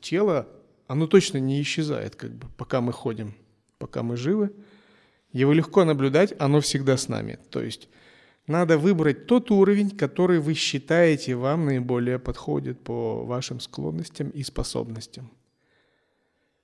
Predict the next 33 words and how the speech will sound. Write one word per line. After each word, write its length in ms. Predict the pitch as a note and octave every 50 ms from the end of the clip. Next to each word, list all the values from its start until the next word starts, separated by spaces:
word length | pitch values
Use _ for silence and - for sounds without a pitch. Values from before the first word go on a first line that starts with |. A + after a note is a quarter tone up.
| _ _ _ _ _ _ _ _ _ _ _ _ _ _ _ _ _ _ _ _ _ _ -
Не 140 | E3 E3+ F3
следует 420 | F3 - G#3+ G#3 E3+ E3 D#3+ D#3
думать: 300 | C#3 C#3+ B2+ A#2+ A#2+ - -
"О, 200 | E3+ D3+ C3+ C#3
атмавичара — 680 | - C3+ - - D3+ D3 D3+ D3 - - E3+ D3 B2 G#2+
это 320 | G#2 G#2 G#2 - G#2 - -
отличная, 500 | A2+ - - F#3 G#3 - - - C3+ B2
высокая 420 | B2+ C#3 - - G3+ G3 - D3+
практика, 500 | C#3+ - C3+ A#2+ A2 - - - - E3+
а 20 | G3
наблюдение 560 | G3+ G3+ F#3+ G3 G#3 F#3+ G3 F#3 E3+ D#3+ D#3
за 120 | D3 D#3
телом — 320 | D3+ D3+ - F3 D3+ C3 A#2+
это 140 | A2+ - B2
такая 260 | - - C3 B2 A#2+
низкая 400 | A#2+ D3 F3+ E3+ - - C#3+ C3
практика 500 | B2+ C3 B2 A2 A2 - - - - A#2+
для 140 | A2 B2+ B2+
начинающих". 800 | B2+ C3 C3 - C#3+ D3 D3+ D3 B2 G#2 - - - A#2+ - -
Чего 260 | - - C#3+ C3+ B2
здесь? 260 | A#2 B2 - - - _ _ _ _ _ _ _ _ _ _ _ _ -
Здесь 400 | - E3 D3+ D#3+ G#3+ G#3+ F3+ -
не, 120 | A3 A3+ A3+
не 300 | A3 A3+ A3 A3 G#3+ G#3+
вопрос, 480 | G#3+ G#3+ - A#3+ A#3 G#3 D#3 - -
что 260 | - - - - E3
более 280 | D#3 D#3 D#3+ D#3 D3 C#3+
высокое, 460 | C#3+ D#3+ - - G#3+ G#3+ - F#3 D#3 D3
а 40 |
что 180 | C#3+ - - E3+
низкое. 520 | E3+ E3 C#3+ A#2+ - - - F#2+ F#2 G#2
Здесь 300 | A2 A#2+ C3 D3+ C#3 -
вопрос, 420 | D3+ D3+ D3+ F3+ G#3 A#3+ B3 -